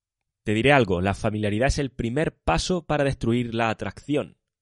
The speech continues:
porque al final la atracción no se genera cuando estás súper familiar con alguien. Es justamente al contrario, como vamos a ver a lo largo del episodio, ¿ok? Entonces, este proceso de identificación,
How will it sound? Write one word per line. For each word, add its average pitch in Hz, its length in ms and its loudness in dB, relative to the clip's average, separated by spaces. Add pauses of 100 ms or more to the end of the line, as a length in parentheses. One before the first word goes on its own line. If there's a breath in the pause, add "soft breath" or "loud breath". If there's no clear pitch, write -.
(200)
porque 87 160 -14
al 90 60 -12
final 117 260 -2
la 110 80 0
atracción 131 540 -2
no 139 120 -2
se 131 180 -2
genera 117 520 -2
cuando 95 280 -8
estás 95 440 -8 (480)
súper 104 400 -6
familiar 107 540 -2
con 90 160 -6
alguien. 80 360 -12 (420)
Es - 400 -10
justamente 107 480 -2
al 101 100 0
contrario, 110 440 2
como 98 180 0
vamos 101 220 2
a 95 40 2
ver 98 100 2
a 92 40 0
lo 92 60 0
largo 90 140 -2
del 85 120 -4
episodio, - 440 -12 (400)
¿ok? 107 160 -4 (920)
Entonces, 107 380 0
este 151 240 0
proceso 147 540 4
de 135 80 4
identificación, 120 960 0